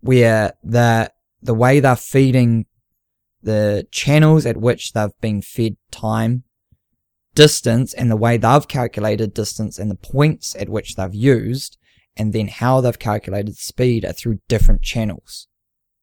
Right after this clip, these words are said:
So they've grabbed the s-, let's just say the start and the finish of that kilometer,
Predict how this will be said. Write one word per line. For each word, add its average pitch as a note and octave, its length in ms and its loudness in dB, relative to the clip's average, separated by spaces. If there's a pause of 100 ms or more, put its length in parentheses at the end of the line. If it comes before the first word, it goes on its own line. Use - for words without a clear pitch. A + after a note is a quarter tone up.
(680)
So B2 140 -2
they've A2 220 -2
grabbed B2 540 2 (400)
the G#2+ 60 -12
s-, - 280 -8
let's B2 240 -4
just A#2+ 140 -6
say A2+ 100 0
the G2+ 120 -6
start C3 460 2
and A#2 100 -2
the G2 60 -6
finish D3 400 0
of A2 100 -4
that A2 160 -4
kilometer, G#2 560 -8